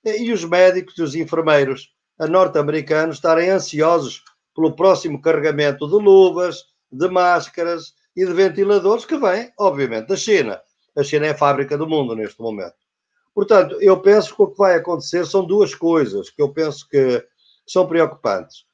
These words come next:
Uma é preocupante, é, por exemplo, a China, a última decisão do Comitê Central, a orientação, eh, do presidente da China,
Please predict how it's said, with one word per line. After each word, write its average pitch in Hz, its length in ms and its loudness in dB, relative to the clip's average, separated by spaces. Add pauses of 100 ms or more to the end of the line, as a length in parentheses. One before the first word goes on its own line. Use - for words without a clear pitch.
(280)
Uma 196 180 2
é 190 40 2
preocupante, 143 640 -2 (140)
é, 123 100 -4
por 139 120 -14
exemplo, 143 300 -2
a 143 60 0
China, 196 340 -6
a 143 400 -2
última 165 420 0
decisão 139 460 0
do 123 100 -10
Comitê 120 360 -4
Central, 156 580 -2 (300)
a 156 40 0
orientação, 160 800 2 (400)
eh, 135 80 -4
do 151 240 -4
presidente 135 560 -6
da 143 100 -2
China, 120 480 -4